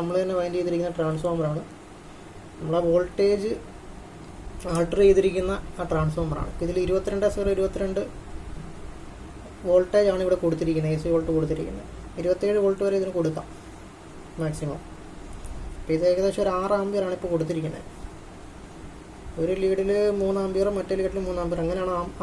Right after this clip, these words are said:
ആറ് ആമ്പിയർ വരുന്നത്. ടോട്ടൽ ആ, ഒരു ലീഡിൽ തന്നെ ആറ് ആമ്പിയർ ഇതിന് കിട്ടത്തില്ല. ഓക്കെ, അപ്പോൾ ഇതിന് എട്ട് ആമ്പിയറാണ് റെക്കമെൻഡ് പറയുന്നത്. അപ്പോൾ ഞാനിപ്പോൾ ആറ് ആമ്പിയർ കൊടുത്തിട്ടുള്ളൂ, പക്ഷേ വർക്കിംഗ് ഒന്നും പറയാനില്ല, നല്ല അടിപൊളി വർക്കിംഗ് ആണ്.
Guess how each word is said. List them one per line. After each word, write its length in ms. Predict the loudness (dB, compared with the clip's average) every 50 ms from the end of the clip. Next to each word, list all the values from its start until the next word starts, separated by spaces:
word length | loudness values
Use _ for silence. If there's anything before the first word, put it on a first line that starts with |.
| 0 2
ആറ് 120 | 2 2 2
ആമ്പിയർ 260 | 2 2 4 4 4 4
വരുന്നത്. 280 | 4 2 -2 -4 -4 -6 -8 -12 -14 -14 -10 -8 -8 -6 -2
ടോട്ടൽ 300 | 0 0 0 2 0 0 0 0
ആ, 20 | 0 -2 -6 -10 -12 -12 -10 -10 -8 -4 -2 0
ഒരു 100 | 2 2 2
ലീഡിൽ 180 | 2 4 2 2
തന്നെ 140 | 2 2 0 0
ആറ് 140 | 2 0 0
ആമ്പിയർ 240 | 0 -2 -2 -2 0 0
ഇതിന് 140 | 0 0 -2 -2
കിട്ടത്തില്ല. 380 | -2 -2 -2 -4 -4 -8 -10 -12 -12 -12 -12 -14 -14 -14 -16 -16 -14 -14 -14 -14 -16 -16 -16 -16 -16 -16 -16 -16 -16 -16 -16 -16 -16 -16 -16 -16 -16 -16 -16 -14 -14 -10 -6 -6 -4
ഓക്കെ, 160 | 0 0 0 -2 -2 -6 -12 -14 -16 -16 -16 -16 -16 -16 -16 -16 -18 -10
അപ്പോൾ 120 | -4 -2 0
ഇതിന് 100 | 2 2 0 2
എട്ട് 100 | 2 2 2
ആമ്പിയറാണ് 360 | 2 2 2 2 2 2 2 2
റെക്കമെൻഡ് 340 | 2 0 0 0 0 2 2 2 4
പറയുന്നത്. 320 | 4 2 2 0 -2 -2 -6 -10 -10 -10 -8 -8 -8 -8
അപ്പോൾ 160 | -4 -2 -2 0
ഞാനിപ്പോൾ 260 | 0 0 0 0 0 0
ആറ് 100 | 2 0 0
ആമ്പിയർ 200 | 0 0 0 0 0 0
കൊടുത്തിട്ടുള്ളൂ, 420 | 0 0 0 -2 0 0 -2 -2 -4 -8 -12 -14 -10 -8 -8
പക്ഷേ 220 | -6 -4 -2 -2 0 0
വർക്കിംഗ് 420 | 0 0 0 -2 -2 -2 -2 -4 -4 -8 -10 -12 -12 -12 -12 -10 -10 -10 -10 -10 -10 -10 -10 -10 -8 -6 -4
ഒന്നും 160 | -2 0 2 4 4
പറയാനില്ല, 320 | 4 4 2 0 -2 -4 -6 -8 -14 -16 -16 -14 -10
നല്ല 140 | -8 -4 -2 0 2
അടിപൊളി 260 | 2 2 2 4 4 4
വർക്കിംഗ് 260 | 2 2 -2 -6 -6 -8
ആണ്. 100 | -8 -8